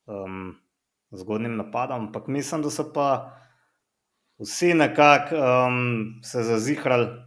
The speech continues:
eh, da se kaj takega ne bi zgodilo s tem, da so nekoga dali v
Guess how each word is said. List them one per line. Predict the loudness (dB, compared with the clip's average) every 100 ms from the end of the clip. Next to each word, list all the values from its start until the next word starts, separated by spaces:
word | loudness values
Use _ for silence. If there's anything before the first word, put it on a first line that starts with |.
| -20 _ _ _ _ _ _ _ _ _ _ -4
eh, | -2 -2
da | -4
se | -8
kaj | -8 -4
takega | 0 0 0 0
ne | 0
bi | 0
zgodilo | -4 -4 -4 -6 -4 -4 -4
s | -6
tem, | -6 -6
da | -8
so | -10 -8
nekoga | -8 -6 -6 -4 -2
dali | 0 0 -2
v | -2